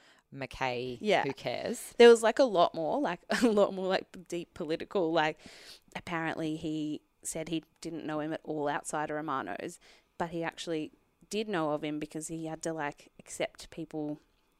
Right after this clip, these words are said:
Speaker 2: coming back into New South Wales that had been interred for, interned
Speaker 1: Oh,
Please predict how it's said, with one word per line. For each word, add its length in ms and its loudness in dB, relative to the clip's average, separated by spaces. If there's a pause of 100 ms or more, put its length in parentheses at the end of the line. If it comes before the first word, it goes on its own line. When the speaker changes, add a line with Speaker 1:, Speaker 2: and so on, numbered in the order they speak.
(380)
Speaker 2:
coming 260 -6
back 240 2
into 320 -4
New 180 -4
South 240 -6
Wales 340 -4
that 140 -6
had 140 -10
been 320 -2 (380)
interred 680 -2
for, 200 -8 (180)
interned 100 -2
Speaker 1:
Oh, 480 8